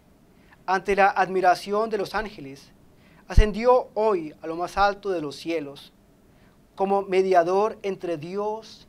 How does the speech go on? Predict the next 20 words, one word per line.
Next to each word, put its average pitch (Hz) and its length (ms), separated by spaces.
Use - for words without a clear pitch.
y 170 120
los 156 260
hombres, 143 640
juez 233 320
del 226 160
mundo 180 480
y 214 120
Señor 220 640
de 202 100
los 175 160
espíritus 185 720
celestiales. 143 840
No 180 160
se 285 160
fue 185 440
para 180 120
alejarse 190 400
de 233 60
nuestra 185 380
pequeñez, 156 800